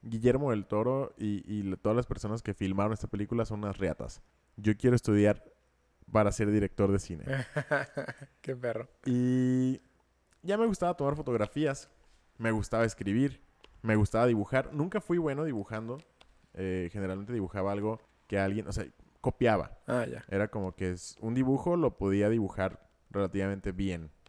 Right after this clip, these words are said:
Speaker 1: Pero así como que yo ver algo real y tener la perspectiva y plasmarlo, nunca fui tan chido. Pero me gustaba. Entonces sentía que por lo menos en algún momento para hacer algún bosquejo, alguna escena, algo así, me podía funcionar.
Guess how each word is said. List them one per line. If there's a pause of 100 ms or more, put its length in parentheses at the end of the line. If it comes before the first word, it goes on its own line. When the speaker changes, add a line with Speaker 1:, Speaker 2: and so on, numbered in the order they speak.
Speaker 1:
Pero
así
como
que
yo
ver
algo (420)
real
y
tener
la
perspectiva
y
plasmarlo, (640)
nunca
fui
tan
chido. (340)
Pero
me
gustaba.
Entonces
sentía
que
por
lo
menos
en
algún
momento
para
hacer
algún
bosquejo,
alguna
escena,
algo
así,
me
podía
funcionar.